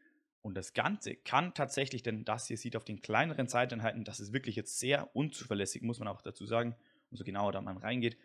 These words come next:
umso unzuverlässiger wird das Ganze. Aber das Ganze sieht tatsächlich danach aus, dass das beendet sein kann.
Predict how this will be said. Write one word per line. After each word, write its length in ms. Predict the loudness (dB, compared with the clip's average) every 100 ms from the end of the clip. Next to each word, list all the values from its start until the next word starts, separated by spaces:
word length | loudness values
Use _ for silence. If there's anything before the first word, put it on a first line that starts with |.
| _ _
umso 180 | -12 -6
unzuverlässiger 640 | -6 -4 -4 -4 -2 -4 -2
wird 160 | -4
das 80 | -2
Ganze. 380 | -2 -2 -4 -6 _ _ _ -2
Aber 120 | 0
das 360 | -2 -6 -8
Ganze 360 | -4 -4 -2 -4
sieht 260 | -2 -4 -4
tatsächlich 460 | -4 -2 -4 -4
danach 300 | -4 -2 -2
aus, 200 | -2 -4
dass 140 | -6 -8
das 180 | -8
beendet 380 | -6 0 2 2
sein 180 | 0 -6
kann. 220 | -8 -10